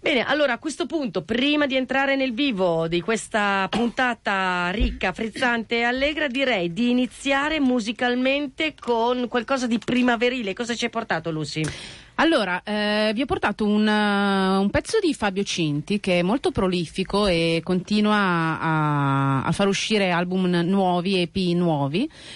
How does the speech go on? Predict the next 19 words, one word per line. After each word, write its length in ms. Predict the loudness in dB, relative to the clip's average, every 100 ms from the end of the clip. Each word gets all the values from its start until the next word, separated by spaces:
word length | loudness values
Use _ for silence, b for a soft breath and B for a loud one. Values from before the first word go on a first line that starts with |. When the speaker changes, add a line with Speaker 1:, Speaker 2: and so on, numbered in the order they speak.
| B
Speaker 2:
Eh, 260 | 0 0 0
questo, 800 | -4 -2 0 0 0 0 0 0
questo 220 | -2 -2
E 40 |
P 60 | 0
in 500 | 2 2 2 0 0
particolare 880 | -2 -4 -2 0 2 2 0 0 -2
è 160 | -2 -4
scaricabile 920 | -2 0 0 0 -2 -2 -2 -2 -2
gratuitamente 960 | -2 -2 -2 0 0 0 0 0 0 2
dal 160 | -2
sito 260 | -2 -4 -2
di 120 | 0
Rock 220 | -2 0
It, 260 | -2 -2 -2
si 140 | -2
intitola 400 | -2 -4 -2 0 0
F 320 | -2 -4 -6
P. 340 | -2 -2 -2